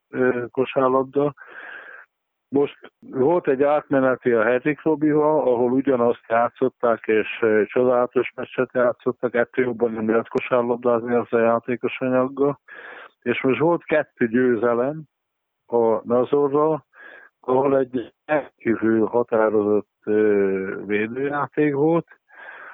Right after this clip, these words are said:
Szerencse is volt a mind a két meccsben, végjátékos meccsek voltak. Úgyhogy ez, ez filozófia kérdése már.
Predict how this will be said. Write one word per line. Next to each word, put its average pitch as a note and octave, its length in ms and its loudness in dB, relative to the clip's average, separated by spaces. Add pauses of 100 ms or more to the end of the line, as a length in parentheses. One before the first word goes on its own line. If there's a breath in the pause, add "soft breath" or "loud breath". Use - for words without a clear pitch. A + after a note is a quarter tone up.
(300 loud breath)
Szerencse B2 520 -2
is C3+ 240 -2
volt C#3 400 0
a C#3+ 100 0
mind C#3 240 -6
a C3+ 60 2
két C3+ 320 -2
meccsben, C3 440 -2
végjátékos B2+ 840 -2
meccsek C3+ 420 -6
voltak. C3+ 480 0 (800 loud breath)
Úgyhogy C#3 320 -2
ez, C#3 240 2 (120)
ez C3 180 -2 (140)
filozófia C3+ 640 0
kérdése A2+ 680 -2
már. C3+ 500 0